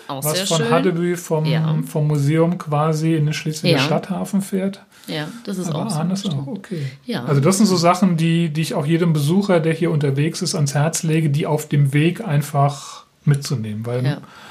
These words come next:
Speaker 2: im Normalfall muss man ja irgendwann mal über die Schlei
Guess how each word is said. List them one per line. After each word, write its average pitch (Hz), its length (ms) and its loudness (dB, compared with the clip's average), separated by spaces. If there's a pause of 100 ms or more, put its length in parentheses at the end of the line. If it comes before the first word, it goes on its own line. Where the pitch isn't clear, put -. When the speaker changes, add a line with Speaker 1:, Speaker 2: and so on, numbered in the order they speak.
(220)
Speaker 2:
im 143 80 2
Normalfall 135 420 2
muss 151 260 4
man 160 200 4
ja 156 120 6
irgendwann 151 480 2
mal 151 480 2 (440)
über 151 200 0
die 143 140 2
Schlei 147 400 2